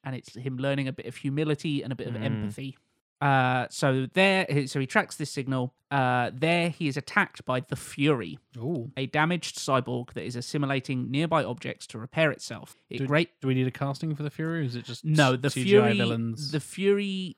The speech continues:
Speaker 1: is ki-, it's a bit like the Destroyer armor in
Speaker 3: Oh,
Speaker 1: Thor.
Speaker 3: okay, yeah, yeah.
Speaker 2: Yeah, I think
Speaker 1: Uh,
Speaker 2: Robo
Speaker 1: except
Speaker 2: Boy.
Speaker 1: it's more biological.
Speaker 3: Cool.
Speaker 1: Uh, it's lumpy.
Speaker 3: Yep.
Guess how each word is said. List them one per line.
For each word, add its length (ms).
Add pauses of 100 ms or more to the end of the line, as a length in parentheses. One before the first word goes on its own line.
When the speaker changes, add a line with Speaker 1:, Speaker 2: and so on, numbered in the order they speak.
Speaker 1:
is 200
ki-, 280
it's 200
a 60
bit 180
like 220
the 80
Destroyer 640
armor 440
in 200
Speaker 3:
Oh, 280
Speaker 1:
Thor. 40
Speaker 3:
okay, 200
yeah, 140
yeah. 60
Speaker 2:
Yeah, 80
I 40
think 120
Speaker 1:
Uh, 260
Speaker 2:
Robo 160
Speaker 1:
except 240
Speaker 2:
Boy. 60
Speaker 1:
it's 160
more 540 (140)
biological. 1000
Speaker 3:
Cool. 180
Speaker 1:
Uh, 160
it's 200
lumpy. 540 (180)
Speaker 3:
Yep. 140